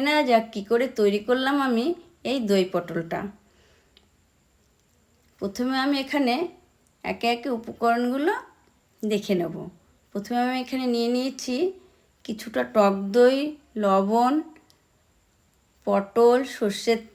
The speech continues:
তেল, ঘি, তেজপাতা, আদা, টমেটো, শুকনো লঙ্কা, গরম মশলার গুঁড়ো, কাঁচা লঙ্কা, জিরে,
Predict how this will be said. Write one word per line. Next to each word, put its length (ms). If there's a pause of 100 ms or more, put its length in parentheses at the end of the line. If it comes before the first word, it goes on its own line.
(120)
তেল, 260 (220)
ঘি, 220 (280)
তেজপাতা, 680 (720)
আদা, 460 (600)
টমেটো, 600 (880)
শুকনো 380 (100)
লঙ্কা, 500 (920)
গরম 320
মশলার 480 (120)
গুঁড়ো, 280 (3000)
কাঁচা 360
লঙ্কা, 320 (180)
জিরে, 360